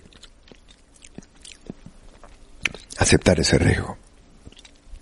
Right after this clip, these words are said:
Y la manera de aceptarlo primero es sentirte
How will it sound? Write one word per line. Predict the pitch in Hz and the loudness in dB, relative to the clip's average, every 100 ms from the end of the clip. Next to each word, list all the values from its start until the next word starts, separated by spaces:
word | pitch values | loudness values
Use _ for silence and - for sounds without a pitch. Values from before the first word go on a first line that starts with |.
| - - - - - - - - - - - - - - - - - - - - - - | -20 -20 -20 -20 -20 -20 -20 -20 -20 -20 -14 -10 -8 -6 -6 -6 -10 -10 -8 -8 -10 -6
Y | - 95 | 2 4
la | 78 | 6
manera | 82 98 | 6 6
de | 95 | 6
aceptarlo | 82 80 98 101 92 | 4 2 2 4 2
primero | 82 82 95 104 85 | 2 2 4 4 4
es | 82 - - - - _ - _ - - | 0 -4 -8 -12 -20 _ -20 _ -20 -18
sentirte | - - 76 90 85 85 80 78 | -6 -2 2 4 6 6 4 0